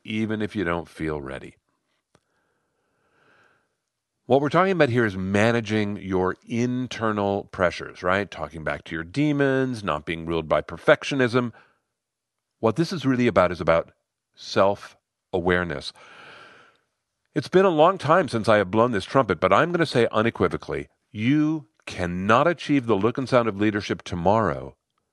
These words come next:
without having more self-awareness than you have today. You have to grow yourself. And if that feels like a challenge, good,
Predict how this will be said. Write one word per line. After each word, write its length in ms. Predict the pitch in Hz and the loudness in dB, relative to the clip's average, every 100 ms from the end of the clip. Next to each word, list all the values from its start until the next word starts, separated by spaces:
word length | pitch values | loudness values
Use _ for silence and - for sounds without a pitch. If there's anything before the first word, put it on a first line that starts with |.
| _ _ | _ _
without 360 | - 90 110 127 | -2 2 4 4
having 300 | 120 107 92 | 0 -4 -4
more 320 | 90 104 135 | -2 0 0
self-awareness 1080 | 139 143 131 117 98 95 92 90 90 - - _ _ - | 2 0 0 0 2 2 0 -2 -2 -8 -16 _ _ -14
than 220 | 85 87 | -10 -6
you 100 | 87 | -4
have 320 | 73 78 73 | -4 -6 -6
today. 420 | - 73 64 58 _ _ _ _ _ _ _ _ _ | -10 -8 -8 -12 _ _ _ _ _ _ _ _ _
You 180 | 92 73 | -10 -8
have 440 | - 87 82 82 - | 0 2 0 -2 -8
to 120 | 95 | -8
grow 600 | 82 82 82 80 78 78 - _ _ | -6 -4 -2 -2 -2 -6 -10 _ _
yourself. 1040 | 82 78 78 73 - - 69 60 - - _ - - - - _ | -10 -8 -8 -12 -16 -10 -8 -8 -14 -20 _ -20 -20 -20 -20 _
And 200 | - 95 | -4 0
if 240 | - 160 | 2 0
that 180 | - 175 | 2 -2
feels 220 | - 185 | 0 0
like 140 | 180 185 | 0 -2
a 40 | |
challenge, 560 | - 196 190 196 190 - _ _ _ _ _ _ _ _ | -2 0 0 -2 -4 -12 _ _ _ _ _ _ _ _
good, 520 | 208 233 262 151 92 | 0 2 2 0 -4